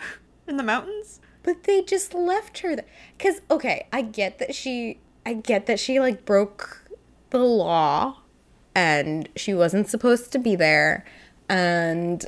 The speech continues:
Speaker 2: but, like, she did save his life. So is it really a mercy to leave her alone to die in the middle of, like, the mountains?
Speaker 1: No.
Speaker 2: Like, that's just an extended death.
Speaker 1: Yeah.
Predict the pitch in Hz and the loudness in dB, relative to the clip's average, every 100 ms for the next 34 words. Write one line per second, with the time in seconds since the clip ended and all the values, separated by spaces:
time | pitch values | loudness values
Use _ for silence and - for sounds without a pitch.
0 | - 214 202 202 - - - 196 190 196 | 0 4 4 2 -4 -8 -2 0 0 2
1 | 262 269 320 302 196 170 185 208 - _ | 2 2 0 -2 -2 0 -2 -6 -18 _
2 | _ _ _ _ - - 220 196 190 185 | _ _ _ _ -16 -6 -2 2 4 4
3 | 180 - _ _ - 240 247 269 254 226 | 2 -4 _ _ -6 -4 0 0 0 0
4 | 254 262 311 320 - - 294 240 214 185 | 2 4 4 4 0 -2 0 0 0 -2
5 | 196 - 269 294 311 320 - 262 233 202 | -2 -4 -2 0 0 -2 -4 -2 -2 -2
6 | 220 - 277 208 202 190 196 202 214 233 | -6 0 0 2 2 2 2 -2 -4 -4
7 | 185 - 170 180 233 254 226 208 196 190 | -4 -2 -2 0 2 0 0 -2 -2 -2
8 | 196 196 196 196 180 175 190 226 - - | 0 0 -2 -4 -2 -2 -2 -6 -18 -20
9 | - 226 196 170 180 269 320 381 403 - | -8 -6 -4 -4 -4 -6 -6 -6 -8 -12
10 | - - - 151 156 190 202 - - - | -18 -18 -14 -6 -4 -4 -6 -10 -20 -20
11 | - _ - 330 302 285 277 311 - 381 | -20 _ -10 -2 -2 2 0 0 -4 -4
12 | - 349 311 - - 262 247 233 220 175 | -4 -4 -4 -6 -2 0 2 0 -2 -4
13 | 175 185 139 - - - - _ _ 202 | -2 -2 -2 -10 -12 -12 -12 _ _ -4
14 | 190 170 | -4 -4